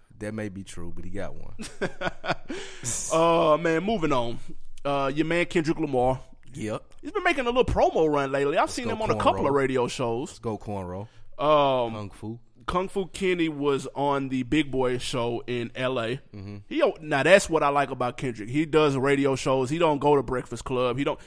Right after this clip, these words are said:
Speaker 2: He s-, goes to the ones in L A, dude, that showed him love when he was coming up. I can't do nothing but respect
Speaker 1: Mm.
Speaker 2: that.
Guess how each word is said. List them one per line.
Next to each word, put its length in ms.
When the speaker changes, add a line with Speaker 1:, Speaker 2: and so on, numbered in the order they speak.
Speaker 2:
He 160
s-, 120
goes 280
to 80
the 60
ones 220
in 80
L 260
A, 160
dude, 260
that 80
showed 240
him 140
love 240
when 80
he 40
was 140
coming 300
up. 140
I 60
can't 180
do 80
nothing 220
but 60
respect 380
Speaker 1:
Mm. 20
Speaker 2:
that. 180